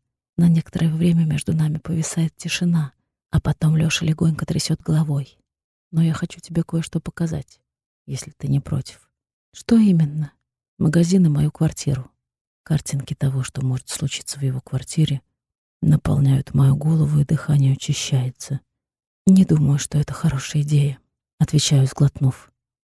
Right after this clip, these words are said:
«Обещаю, все будет прилично». Я колеблюсь. Конечно, я хочу увидеть, где живет Леша. Хочу искренне порадоваться его успеху. Хочу провести с ним больше времени.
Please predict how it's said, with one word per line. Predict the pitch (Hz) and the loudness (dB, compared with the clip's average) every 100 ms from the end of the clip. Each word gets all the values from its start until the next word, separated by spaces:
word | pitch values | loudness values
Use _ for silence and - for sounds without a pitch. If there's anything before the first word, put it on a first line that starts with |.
| _ | _
«Обещаю, | 165 151 170 - 151 | 2 2 2 2 2
все | 127 - | 2 -2
будет | 143 151 135 | 0 0 0
прилично». | 156 156 156 - 127 120 _ _ | 2 4 2 0 -8 -10 _ _
Я | 180 185 | -2 0
колеблюсь. | 190 202 202 190 147 143 147 - - _ _ - | 2 2 4 4 2 -2 -6 -8 -12 _ _ -6
Конечно, | 160 165 170 - 160 151 143 _ _ - | 0 2 2 0 -2 -2 -4 _ _ -2
я | 147 | 0
хочу | - 175 - - 180 - | 0 -4 -2 0 -2 -2
увидеть, | 160 165 180 170 - - | -2 2 2 2 -2 -8
где | - 135 | -2 -2
живет | 147 151 151 - | 0 0 -2 0
Леша. | 175 147 123 - - _ _ _ _ _ | 0 0 0 -4 -6 _ _ _ _ _
Хочу | - - 233 | -4 2 4
искренне | 233 - 226 226 | 4 4 6 6
порадоваться | - 226 226 208 214 - | 6 4 4 4 2 4
его | 233 233 | 6 6
успеху. | 220 - - 240 196 - 175 - - - _ | 4 2 4 4 4 0 -2 -2 -14 -20 _
Хочу | - 254 - 269 233 - _ _ _ _ - | 2 4 6 6 4 -2 _ _ _ _ -4
провести | 160 151 147 - 190 | 0 0 -2 -4 -4
с | 147 | -2
ним | 151 147 | 0 2
больше | 131 135 135 - | 2 -2 -4 -2
времени. | 139 139 151 135 143 127 120 | 0 2 2 0 -4 -8 -10